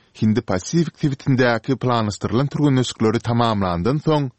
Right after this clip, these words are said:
ýakyn gün dogura ugramak tapşyrylandygyny aýtdy. Emma onuň haçan ol ýere açjakdygy aýdyňlaşdyrylmady. Bu baradaky bildiriş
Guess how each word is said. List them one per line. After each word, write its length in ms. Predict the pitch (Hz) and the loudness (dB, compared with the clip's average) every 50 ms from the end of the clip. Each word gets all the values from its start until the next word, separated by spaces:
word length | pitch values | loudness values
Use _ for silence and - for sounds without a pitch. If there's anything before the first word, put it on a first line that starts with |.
| _ _ - | _ _ 0
ýakyn 380 | 98 - - - - 160 160 | 0 0 0 0 0 0 2
gün 180 | 143 160 151 143 | 2 2 2 2
dogura 300 | 139 131 117 127 135 143 127 | 2 2 2 2 0 0 0
ugramak 460 | - 123 107 107 101 101 117 131 - | 0 0 0 0 0 0 -2 -4 -2
tapşyrylandygyny 760 | - 156 147 131 - 156 135 135 147 147 143 156 151 156 147 127 87 | -2 -2 -2 0 -2 0 0 2 2 2 2 2 2 2 2 2 2
aýtdy. 520 | 98 98 - _ _ - 98 92 87 80 - - _ _ _ - | 0 -2 -4 _ _ 0 0 2 2 0 -2 -6 _ _ _ -2
Emma 340 | 98 101 110 127 143 147 135 | 0 2 2 2 2 2 2
onuň 280 | 90 131 131 135 127 117 107 | 0 0 0 0 -2 -2 -4
haçan 280 | - 107 - - 147 151 | -6 -4 -2 -2 0 2
ol 140 | 151 156 147 | 2 2 2
ýere 220 | 139 143 139 139 | 2 2 2 0
açjakdygy 760 | - 92 101 95 95 - - - 139 - - 135 131 139 131 - - 123 | 0 0 0 -2 -2 -4 -4 -4 -4 -4 -2 -2 0 0 0 0 0 0
aýdyňlaşdyrylmady. 1160 | 135 131 123 127 127 117 104 - - 104 98 101 101 101 101 98 95 107 107 107 104 101 87 - _ _ _ _ _ _ | 0 0 0 0 0 0 -2 -2 -2 -2 0 0 2 2 0 0 0 2 2 2 2 0 -2 -6 _ _ _ _ _ _
Bu 160 | - 117 131 135 | -2 0 2 2
baradaky 520 | 147 151 151 147 147 127 143 139 - 160 135 | 2 2 0 0 0 -2 -2 -2 -2 -2 0
bildiriş 480 | 131 139 131 113 135 131 139 131 - | 0 0 2 2 0 0 0 -2 -4